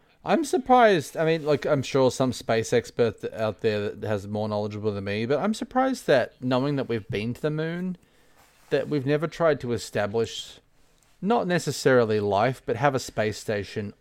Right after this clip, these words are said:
on the moon to start the process. Like, to think that we would have that as a place to launch a trip to Mars.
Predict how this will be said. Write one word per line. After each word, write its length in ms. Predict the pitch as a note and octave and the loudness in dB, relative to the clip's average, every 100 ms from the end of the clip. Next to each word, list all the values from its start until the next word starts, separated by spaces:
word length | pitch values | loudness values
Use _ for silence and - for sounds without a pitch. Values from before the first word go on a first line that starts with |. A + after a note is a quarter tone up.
| - | -8
on 220 | A2 A#2+ | -4 -4
the 80 | D#3+ | -4
moon 420 | F3 F3+ F#3 G3+ | -4 -4 -4 -4
to 120 | - - | -6 0
start 240 | D3+ D3+ | 2 2
the 60 | A#2+ | 0
process. 380 | C#3+ - C3 | 0 0 0
Like, 180 | C3+ A#2 - - _ | -2 -2 -8 -20 _
to 100 | - | -4
think 260 | D3 G#3+ G3 | 0 0 0
that 140 | E3 | -2
we 120 | D3 C#3 | 0 0
would 120 | A#2 | 2
have 300 | A#2+ B2 G2 | 2 2 2
that 320 | A#2+ B2 - | 0 0 -2
as 160 | A#2+ - | -6 -6
a 40 | |
place 440 | G#2 - A2 G#2 - | -4 -2 -2 -4 -10
to 160 | - A#2 | -6 -4
launch 600 | G#2 G#2 A2 - - - _ A#2+ | -4 -6 -8 -16 -18 -20 _ -10
a 40 | |
trip 320 | - A2+ - | -4 -4 -4
to 100 | - | -6
Mars. 560 | G#2+ G#2 G2+ G2+ - | -4 -6 -10 -14 -18